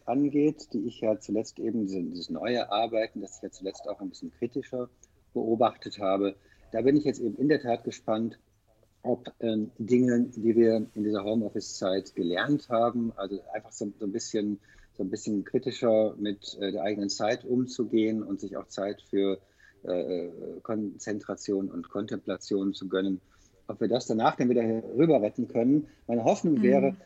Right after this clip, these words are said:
Speaker 1: dass wir nicht in, einfach in diese alte Präsenzpflicht und diese alte Meetingkultur wieder reinstolpern, sondern dass sich da jetzt wirklich mal was tut, denn dann, äh, ist auch das Problem der digitalen Erschöpfung, äh, das ich da in,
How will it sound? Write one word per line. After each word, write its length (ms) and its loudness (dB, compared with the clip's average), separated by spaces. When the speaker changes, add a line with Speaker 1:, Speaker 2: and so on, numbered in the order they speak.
Speaker 1:
dass 120 -6
wir 80 6
nicht 280 6
in, 500 2
einfach 180 -6
in 120 -2
diese 260 2
alte 360 0
Präsenzpflicht 840 0
und 100 -12
diese 160 -8
alte 360 -2
Meetingkultur 1000 -2
wieder 220 -2
reinstolpern, 880 -2
sondern 220 0
dass 140 -2
sich 80 -10
da 100 0
jetzt 200 -4
wirklich 340 4
mal 200 -2
was 180 -8
tut, 300 2
denn 380 0
dann, 440 0
äh, 220 0
ist 140 -8
auch 80 -6
das 140 -6
Problem 340 0
der 80 2
digitalen 540 0
Erschöpfung, 800 -4
äh, 220 -2
das 160 -4
ich 80 -14
da 100 -8
in, 300 -2